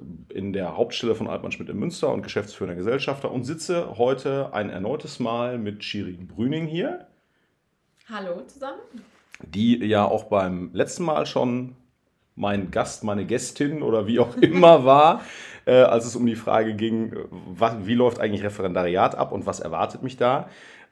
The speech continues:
Speaker 1: Ja, und wir sind im Gespräch ja unter anderem auf die Staatsanwaltschaft zu sprechen gekommen und haben dann gesagt, ja, eigentlich ist das ja nochmal ein, ein Thema wert. Denn ich glaub, wenn ich das richtig mitgenommen hab von unserem Nachgespräch beim letzten Mal,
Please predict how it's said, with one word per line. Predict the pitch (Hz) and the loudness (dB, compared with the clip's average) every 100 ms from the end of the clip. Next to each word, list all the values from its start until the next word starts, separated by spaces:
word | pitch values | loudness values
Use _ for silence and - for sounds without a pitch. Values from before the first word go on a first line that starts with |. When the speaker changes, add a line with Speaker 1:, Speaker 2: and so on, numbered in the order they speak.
| _ - | _ 0
Speaker 1:
Ja, | 113 | 2
und | 110 | 2
wir | 110 | 2
sind | 147 165 - - | 0 0 -6 -2
im | 123 | -2
Gespräch | 143 - 135 139 | -2 -2 0 0
ja | - | -2
unter | 127 123 | -2 -2
anderem | 107 127 110 | 0 0 -2
auf | - | -4
die | 101 | -4
Staatsanwaltschaft | 113 135 147 143 139 139 131 | -2 -2 -2 0 0 -2 -6
zu | 135 | -8
sprechen | 135 - 139 131 | -10 -8 -4 -4
gekommen | 127 - 120 120 | -4 -2 0 0
und | 104 107 | -4 -4
haben | 110 | -2
dann | 110 113 | -2 -2
gesagt, | 104 104 92 | -4 -4 -6
ja, | - | -8
eigentlich | 117 135 - - | -6 -6 -8 -16
ist | - 113 | -16 -14
das | - - - _ _ - | -14 -18 -20 _ _ -14
ja | 90 | -12
nochmal | 104 110 101 92 | -8 -4 -4 -4
ein, | - | -8
ein | - 90 | -12 -12
Thema | - 107 107 98 87 - | -8 -6 -4 -6 -8 -6
wert. | 90 117 156 - _ _ - _ _ - | -4 -2 -4 -12 _ _ -20 _ _ -10
Denn | 101 | -8
ich | - | -4
glaub, | 107 113 | -2 -2
wenn | 113 | -4
ich | 104 | -6
das | 104 113 | -6 -8
richtig | 113 120 | -8 -10
mitgenommen | 113 123 113 113 117 | -8 -6 -4 -4 -6
hab | 110 | -8
von | - 95 | -10 -10
unserem | 95 95 | -8 -6
Nachgespräch | 104 110 - _ _ _ - 113 95 104 - 107 110 | -6 -6 -12 _ _ _ -10 -10 -8 -12 -4 -2 -2
beim | 110 107 | -4 -6
letzten | 113 - | -8 -6
Mal, | 107 110 107 | -2 -2 -4